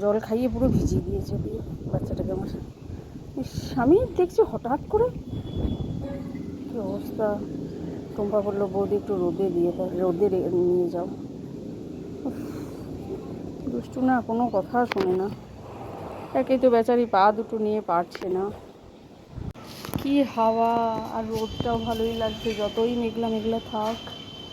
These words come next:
দেখো এই করে, এদিকে মেঘটা দেখো এই কোনায়। বলো আর তাই বলো, আকাশটা আজকে কিন্তু দারুণ। সকাল থেকেই আমি দেখছি, ভোরবেলা থেকে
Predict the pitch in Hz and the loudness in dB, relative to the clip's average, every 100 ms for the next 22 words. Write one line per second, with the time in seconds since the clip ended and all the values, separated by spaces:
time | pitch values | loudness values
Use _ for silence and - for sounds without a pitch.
0 | - - - 233 247 233 - 226 214 220 | -14 -14 -6 -2 0 0 -2 -2 0 0
1 | 214 208 208 226 240 247 302 - - - | 0 0 0 -2 -2 0 0 -2 -10 -10
2 | - - - - - - - - - - | -14 -16 -16 -14 -14 -14 -14 -14 -12 -2
3 | - - 233 240 208 - - - - - | -2 0 0 0 0 -4 -10 -14 -14 -14
4 | - - - - - - - - - - | -14 -14 -14 -12 -12 -12 -12 -12 -14 -12
5 | - - - - - - - - - - | -12 -14 -14 -14 -14 -14 -14 -14 -8 -8
6 | - 214 262 262 254 - 190 180 165 185 | -4 4 6 6 4 4 4 4 2 -2
7 | - 170 175 269 277 - 262 233 240 208 | -2 -2 0 0 0 2 2 4 0 0
8 | 190 185 - 180 175 170 165 156 185 - | 0 -2 0 0 2 2 2 2 -4 -10
9 | - - - - 202 190 - 220 196 190 | -16 -14 -6 0 2 2 0 -2 2 4
10 | 175 185 - 170 185 180 175 190 175 - | 4 2 -2 -8 0 2 2 2 0 -2
11 | - | -2